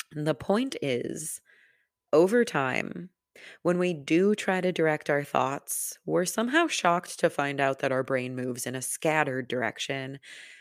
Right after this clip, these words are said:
rather than carefully tracing neural branches more and more deeply in one specific area of focus. It's an overactive energy flowing through your neural circuits,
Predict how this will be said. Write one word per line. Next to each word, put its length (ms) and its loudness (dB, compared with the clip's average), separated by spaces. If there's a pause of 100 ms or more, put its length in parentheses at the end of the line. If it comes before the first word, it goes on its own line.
(140)
rather 260 6
than 200 0
carefully 500 4
tracing 500 -2
neural 280 -2
branches 720 -2
more 260 -2
and 180 -6
more 200 -6
deeply 400 -4
in 160 -6
one 260 -4
specific 680 -6 (360)
area 340 -2
of 180 -6
focus. 720 -6 (1080)
It's 160 2
an 160 4 (100)
overactive 1200 6 (120)
energy 640 -2
flowing 640 0
through 500 -2
your 280 -6
neural 340 -6
circuits, 760 -8